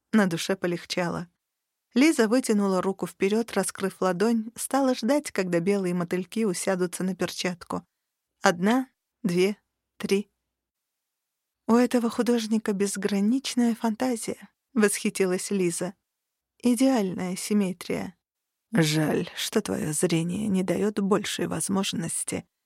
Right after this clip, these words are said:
чтобы насладиться полной красотой этих кристалликов льда».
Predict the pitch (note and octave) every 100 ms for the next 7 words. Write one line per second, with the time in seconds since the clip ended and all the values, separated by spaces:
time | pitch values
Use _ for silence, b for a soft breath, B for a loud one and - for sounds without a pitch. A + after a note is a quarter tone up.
0 | _ - - F#3 F3+ F3 E3 - E3+ E3
1 | - E3+ - G3+ F3 - - E3+ - E3+
2 | F3+ D3+ E3 - F#3 - - - E3+ E3
3 | E3+ D#3 -